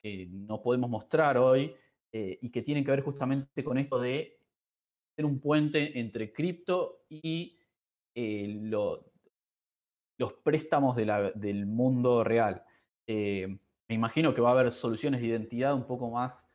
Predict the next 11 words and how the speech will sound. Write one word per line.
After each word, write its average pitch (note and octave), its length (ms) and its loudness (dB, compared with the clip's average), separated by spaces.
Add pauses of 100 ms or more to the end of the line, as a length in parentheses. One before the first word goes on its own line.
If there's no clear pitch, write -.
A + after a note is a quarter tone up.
(640)
más A2+ 300 -8
viables C3 480 2
que G2+ 260 -4
hoy A#2+ 300 2
no, A2 420 -2
no G#2+ 140 -6
están D3 340 0
o A#2 60 -2
son A#2 180 -6
muy B2 160 -4
complejas. D#3 760 -2